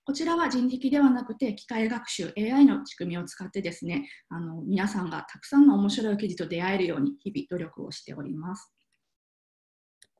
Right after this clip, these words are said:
また、ノートの中だけではなくて、Twitterとかスマートニュースなどの外部サービスでも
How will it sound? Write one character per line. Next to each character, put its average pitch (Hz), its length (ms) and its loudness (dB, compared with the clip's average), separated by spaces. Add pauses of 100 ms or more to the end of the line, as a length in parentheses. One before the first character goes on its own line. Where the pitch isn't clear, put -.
(580)
ま 269 120 2
た、 302 380 -6
ノ 392 120 -2
ー - 20 -4
ト 381 100 0
の 277 100 10
中 240 260 0
だ 190 120 -2
け 247 140 -4
で 214 100 0
は 190 120 0
な 185 160 -4
く - 100 -16
て、 208 500 -4
Twitter 277 540 2
と 285 160 -2
か 175 180 0
ス - 140 -6
マ 226 200 2
ー 254 40 -6
ト 269 100 4
ニ 285 140 12
ュ 294 60 8
ー 285 40 2
ス 202 240 -2
な 190 140 -2
ど 180 100 -6
の 175 140 -6
外 254 220 2
部 294 80 2
サ 339 160 -4
ー 359 40 2
ビ 285 140 4
ス - 140 -8
で 190 100 -6
も - 160 -8